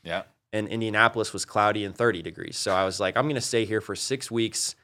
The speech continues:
Speaker 2: in between these two trips to
Speaker 1: Mm-hmm.
Speaker 2: Austin," and then I just never left. After, you know, after my March trip, I was like, "I'm gonna get a six-month lease and try it out a little bit longer." And then I ended up selling my house in Indianapolis and
Speaker 1: Mm-hmm.
Speaker 2: then fully just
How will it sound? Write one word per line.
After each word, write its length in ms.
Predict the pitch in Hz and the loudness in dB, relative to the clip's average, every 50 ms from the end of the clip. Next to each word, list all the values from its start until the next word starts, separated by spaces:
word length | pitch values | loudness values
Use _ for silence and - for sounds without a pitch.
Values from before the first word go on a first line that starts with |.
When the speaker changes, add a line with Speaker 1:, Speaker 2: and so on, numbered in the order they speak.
| _ _ _ | _ _ _
Speaker 2:
in 140 | - 123 123 | -4 -2 -2
between 380 | 123 120 - - 123 123 120 | -2 -4 -4 -4 -2 -2 -2
these 180 | 117 113 113 - | -2 -4 -6 -6
two 160 | - 107 104 | -8 -8 -8
trips 320 | - - 107 104 101 - - | -6 -4 -2 -2 -2 -2 -2
to 80 | - | -2
Speaker 1:
Mm-hmm. 80 | - 98 | 2 4
Speaker 2:
Austin," 500 | 131 151 143 139 - 123 117 107 110 110 - _ _ _ _ _ _ | 4 4 2 2 -2 -4 -4 -4 -6 -8 -12 _ _ _ _ _ _
and 100 | 113 113 | -2 0
then 240 | 113 110 110 110 107 | 2 2 2 0 0
I 120 | 67 98 107 | 0 0 0
just 240 | 101 113 107 - | -2 -2 -4 -2
never 240 | 110 107 101 98 92 | -2 -2 -2 -2 0
left. 420 | 85 123 131 85 - - - - - _ _ _ _ - - | 0 0 0 0 -2 -8 -18 -20 -20 _ _ _ _ -8 2
After, 480 | - 113 127 127 - 123 120 117 - - - | 4 6 6 6 4 4 4 4 2 2 0
you 100 | 127 127 | 2 4
know, 140 | 127 123 107 | 4 6 6
after 280 | 107 120 120 - 123 | 6 6 4 2 0
my 140 | 117 110 107 | 0 0 0
March 320 | 104 107 117 131 135 - | 2 4 4 4 4 2
trip, 300 | - - 139 143 143 - - | 0 0 0 -2 -2 -2 -4
I 120 | - 107 | -4 -4
was 180 | 110 107 - 110 | -2 -2 -2 -4
like, 180 | 104 101 - | -4 -4 -4
"I'm 80 | 98 107 | -6 -8
gonna 140 | 117 113 107 | -6 -6 -6
get 120 | 107 101 | -6 -6
a 40 | 101 | -6
six-month 520 | - - 117 110 - - 107 101 92 - | -4 -4 -4 -4 -4 -6 -8 -8 -8 -8
lease 280 | 107 113 120 117 - 107 | -8 -6 -6 -6 -6 -8
and 80 | 101 - | -6 -2
try 180 | 98 98 101 | 2 4 4
it 60 | 95 | 4
out 160 | 95 95 92 90 | 4 2 2 0
a 20 | |
little 200 | 90 95 90 87 | -2 -4 -4 -4
bit 120 | 90 - | -6 -4
longer." 560 | 85 101 117 123 131 127 123 123 120 113 - _ _ _ _ _ _ _ - | -2 -2 0 0 0 0 -2 -2 -2 -2 -4 _ _ _ _ _ _ _ -6
And 120 | 110 117 117 | -2 0 2
then 140 | 117 107 | 2 2
I 80 | 104 104 | 2 2
ended 220 | 107 110 110 101 | 0 0 0 0
up 100 | 98 82 | 0 -2
selling 260 | - - 110 107 104 101 | -2 -2 0 0 0 0
my 120 | 98 95 | -2 -2
house 320 | 92 98 98 98 95 - | 0 0 0 0 -2 -4
in 80 | 104 98 | -6 -8
Indianapolis 800 | 95 92 90 85 92 104 107 110 107 - 107 107 104 101 - - | -8 -8 -10 -8 -2 0 0 0 0 0 0 0 0 0 -2 -4
and 140 | - 104 104 | -4 -6 -6
Speaker 1:
Mm-hmm. 60 | 98 | -6
Speaker 2:
then 140 | 98 101 92 | -6 -6 -8
fully 320 | - - 107 101 101 98 90 | -8 -6 -6 -4 -4 -4 -6
just 240 | 95 92 - - | -6 -8 -10 -10